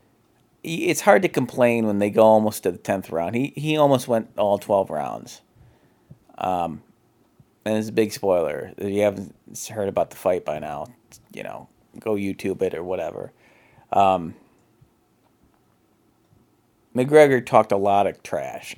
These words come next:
I mean, a lot, an exceptional amount. And Mayweather was quiet, composed,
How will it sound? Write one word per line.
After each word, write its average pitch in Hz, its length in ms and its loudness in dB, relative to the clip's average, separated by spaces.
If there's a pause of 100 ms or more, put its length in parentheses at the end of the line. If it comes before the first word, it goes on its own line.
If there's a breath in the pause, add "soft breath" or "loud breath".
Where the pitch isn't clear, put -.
I 120 100 -2
mean, 113 320 -2
a 101 160 -2
lot, 92 640 -2
an 76 120 -14
exceptional 95 840 -4
amount. 90 500 -10 (880 soft breath)
And 107 580 -2
Mayweather 131 520 6
was 101 180 -4
quiet, 151 600 4 (180)
composed, 143 680 4